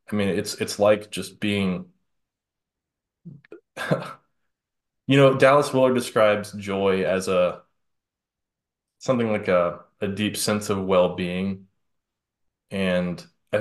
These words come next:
I feel like I'm, like, a lot closer to that now. It's like, I, I always struggled with kind of joy and happiness and just being able to, like, let loose with friends and have fun and be goofy and all that stuff. And it's like, it's not hard now because I have a, I have a sense of well-being. And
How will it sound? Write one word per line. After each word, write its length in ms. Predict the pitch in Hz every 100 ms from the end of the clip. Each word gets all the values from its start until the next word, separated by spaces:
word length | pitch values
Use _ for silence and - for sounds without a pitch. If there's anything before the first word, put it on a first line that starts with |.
| -
I 40 | 110
feel 220 | - 131
like 120 | 127
I'm, 220 | 113 104
like, 220 | 95 90 -
a 60 |
lot 240 | 98 92 -
closer 360 | 95 92 -
to 60 | 82
that 180 | - 78
now. 360 | 80 - - -
It's 180 | 101 -
like, 380 | 92 82 - _ _ _ _ _ _
I, 100 | 110
I 260 | 113 107 117
always 220 | 143 139
struggled 320 | 139 131 127
with 140 | 113 -
kind 140 | 117
of 120 | 101
joy 260 | 104 98 101
and 80 | 95
happiness 500 | 101 92 101 101 101
and 80 | 98
just 120 | -
being 140 | 107
able 160 | 104 101
to, 60 |
like, 160 | 98 95
let 240 | 98 104 104
loose 200 | 104 -
with 140 | 95
friends 360 | - 98 95 92
and 100 | 95
have 220 | 95 -
fun 180 | 98 95
and 100 | 92
be 80 | 92
goofy 340 | 98 95 98
and 80 | 95
all 100 | 90
that 140 | 87
stuff. 360 | - 90 95 -
And 80 | 95
it's 140 | 95
like, 280 | 107 98 - _ _ _ _ _
it's 160 | 117 123
not 180 | 139 -
hard 300 | 101 127 104
now 220 | 85 80
because 220 | 98 110
I 80 | 113
have 240 | 117 131
a, 240 | 113 98 -
I 80 | 113
have 180 | 120 135
a 60 |
sense 280 | - 127 117
of 120 | 110
well-being. 640 | 101 92 92 120 101 95 92
And 480 | 95 95 92 90